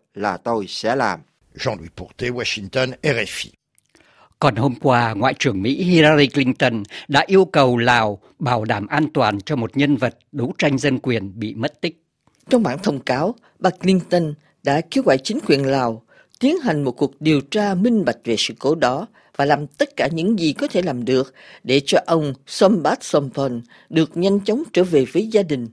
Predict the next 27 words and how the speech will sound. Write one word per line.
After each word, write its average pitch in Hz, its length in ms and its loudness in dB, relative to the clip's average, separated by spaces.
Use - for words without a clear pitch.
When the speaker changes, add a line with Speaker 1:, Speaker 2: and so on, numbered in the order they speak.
Speaker 4:
một 117 220 -4
cách 151 120 -2
an 151 160 -4
toàn. 98 260 -4
Đối 143 160 0
với 240 120 0
bà 165 220 2
Hillary 123 380 0
Clinton, 117 520 -6
Ngoại 170 100 2
trưởng 180 240 0
Mỹ 196 120 2
đầu 190 160 4
tiên 208 240 2
ghé 220 180 0
thăm 220 160 -2
Lào 143 320 -2
từ 196 140 4
năm 233 240 2
một 135 160 2
chín 185 260 -2
bảy 123 140 0
lăm 147 260 -6
đến 120 180 -4
nay, 139 260 -4
thì 202 140 4
Hoa 294 140 0